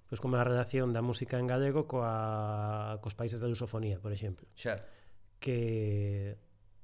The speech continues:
Speaker 1: que a priori a nivel lingüístico podía haber facilidades para iso, pero moitas veces tamén parece un pouco estar de, de costas, non?
Speaker 2: Ujú.
Speaker 1: Mm, claro, que está máis preto de Portugal,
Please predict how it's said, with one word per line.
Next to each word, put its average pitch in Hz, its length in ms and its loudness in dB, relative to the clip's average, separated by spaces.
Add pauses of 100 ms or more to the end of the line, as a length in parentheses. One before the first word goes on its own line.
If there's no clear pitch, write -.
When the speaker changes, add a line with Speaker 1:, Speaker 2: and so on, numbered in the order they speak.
(180)
Speaker 1:
que 127 80 -2
a 107 80 0
priori 120 400 2
a 117 80 2
nivel 120 160 4
lingüístico 131 480 0
podía 110 240 0
haber 107 160 0
facilidades 113 480 -2
para 117 220 -2
iso, 156 260 -6
pero 107 320 0 (420)
moitas 110 300 -2
veces 120 160 -4
tamén 127 180 -2
parece 110 240 -2
un 110 80 -4
pouco 110 220 -4
estar 104 260 -6
de, 101 540 -2 (560)
de 113 160 -4
costas, 101 420 -4
non? 175 220 -6 (240)
Speaker 2:
Ujú. 147 80 -4
Speaker 1:
Mm, 104 760 -2 (460)
claro, 120 180 0
que 117 80 0
está 131 140 -2
máis 123 160 0
preto 131 260 0
de 123 160 2
Portugal, 165 840 0